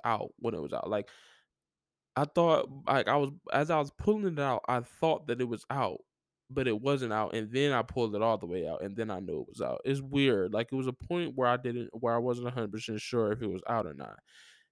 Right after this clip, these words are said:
and then, also, it just feels like you're, like, at least for me, it just feels like, you know, I'm taking a shit, but maybe over time, you know, I can, you know, I,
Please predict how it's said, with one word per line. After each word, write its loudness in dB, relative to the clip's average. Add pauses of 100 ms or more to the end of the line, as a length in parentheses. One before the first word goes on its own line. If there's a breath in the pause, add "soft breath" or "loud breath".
(140)
and 0
then, 2
also, -2
it 0
just -4 (140)
feels -2
like -2
you're, 0
like, -2 (180)
at -2
least -4
for -6
me, -4
it -2
just -6
feels -4
like, -4 (420)
you -8
know, -2
I'm -4 (320)
taking -4
a -2
shit, -4
but -2
maybe 0 (380 loud breath)
over 4
time, 0
you -4
know, -2
I -2
can, -8
you -8
know, -6 (100)
I, 0